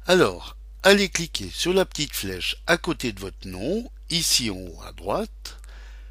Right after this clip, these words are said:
puis cliquez sur le lien Votre compte. Dans cette nouvelle page,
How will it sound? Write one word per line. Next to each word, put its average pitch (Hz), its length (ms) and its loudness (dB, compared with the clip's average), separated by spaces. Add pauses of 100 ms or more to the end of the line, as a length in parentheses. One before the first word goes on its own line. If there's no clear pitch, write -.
(220)
puis 220 180 2
cliquez 131 520 -2
sur 165 220 -2
le 127 120 2
lien 107 360 0 (340)
Votre 170 380 2
compte. - 680 -14 (1400)
Dans 170 200 2
cette - 280 0
nouvelle 143 260 0
page, 175 480 0